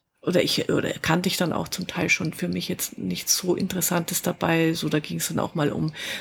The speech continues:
wenn ich meine Kanzlei verkaufen will, äh, woran muss ich dann denken? Solche Geschichten. Aber ich denk mal so,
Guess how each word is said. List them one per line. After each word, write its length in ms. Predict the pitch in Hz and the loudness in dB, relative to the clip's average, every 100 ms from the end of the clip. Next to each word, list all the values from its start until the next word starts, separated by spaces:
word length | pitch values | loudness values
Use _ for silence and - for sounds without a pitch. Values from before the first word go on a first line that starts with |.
| - | -2
wenn 140 | 175 | 0
ich 140 | 160 156 | 2 4
meine 180 | 151 | 4
Kanzlei 340 | 151 156 147 131 | 4 2 4 4
verkaufen 600 | - - 170 180 190 170 | 2 2 2 4 2 2
will, 300 | 170 165 165 | 4 4 2
äh, 320 | - 165 160 | 2 0 0
woran 340 | 160 156 156 156 | 2 2 4 2
muss 140 | 160 | 0
ich 120 | 165 | 0
dann 180 | - 160 | 0 0
denken? 460 | 151 156 - 156 156 - - - | 0 -2 -2 -4 -4 -10 -12 -4
Solche 340 | - 160 165 | 2 2 2
Geschichten. 520 | 165 160 175 - - 220 - - - - - - - _ _ _ _ | -2 0 0 -2 -2 -2 -4 -20 -20 -18 -16 -18 -20 _ _ _ _
Aber 240 | - 233 214 | 0 4 4
ich 120 | 208 | 4
denk 240 | - 190 196 | 0 0 0
mal 100 | 185 | 2
so, 420 | - 165 156 | 4 2 2